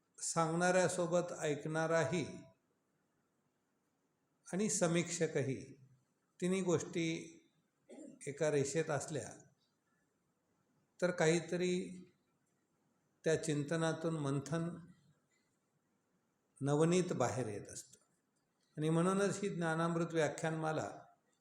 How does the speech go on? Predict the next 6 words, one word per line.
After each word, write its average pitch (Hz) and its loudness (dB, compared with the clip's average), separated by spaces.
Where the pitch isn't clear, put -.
वेगवेगळ्या 185 4
आयामातून 180 2
आपल्याला 165 0
प्रबोधित 135 0
करत 107 -8
असते. - -16